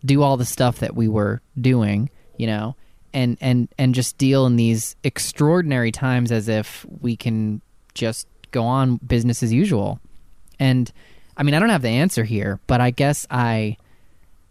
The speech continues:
I feel like we've gotta pay attention to this, and we've gotta think about how to get through this and not just replicate what we were doing or, or think that we can, 'cause that's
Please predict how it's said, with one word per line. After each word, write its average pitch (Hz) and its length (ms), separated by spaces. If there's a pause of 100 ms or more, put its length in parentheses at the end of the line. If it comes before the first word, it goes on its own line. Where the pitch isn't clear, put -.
(760)
I 139 180
feel 202 240
like 175 240
we've 143 220
gotta 151 220
pay 151 180
attention 143 420
to 170 60
this, 180 200
and 143 80
we've 127 140
gotta 127 200
think 135 220
about 120 220
how 117 180
to 110 240 (840)
get 135 200
through 143 180
this 123 340
and 123 200
not 127 320
just 123 380
replicate 120 560
what 110 160
we 110 100
were 107 100
doing 107 400
or, 104 440
or 107 460
think 139 340
that 123 120
we 113 140
can, 113 420
'cause 113 220
that's 120 360